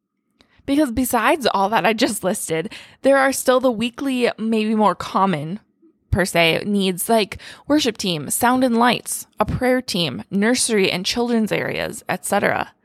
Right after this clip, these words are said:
First Peter four ten says,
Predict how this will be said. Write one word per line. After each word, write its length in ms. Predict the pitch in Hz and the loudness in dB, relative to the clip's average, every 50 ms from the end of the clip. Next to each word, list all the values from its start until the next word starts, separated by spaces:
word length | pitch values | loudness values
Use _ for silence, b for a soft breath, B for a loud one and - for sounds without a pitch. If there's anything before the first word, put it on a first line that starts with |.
| B B B B B B B B B B B B B B B B _ _ _ _ | B B B B B B B B B B B B B B B B _ _ _ _
First 280 | - - 285 294 - - | 0 0 0 0 0 0
Peter 300 | 285 269 240 240 214 214 | 0 2 4 2 2 2
four 240 | - 220 208 214 | 2 2 2 2
ten 460 | 208 - 220 202 180 165 175 202 220 226 | 2 0 -2 0 0 0 -2 -4 -6 -4
says, 320 | - - 214 214 202 - | -2 0 0 0 0 -4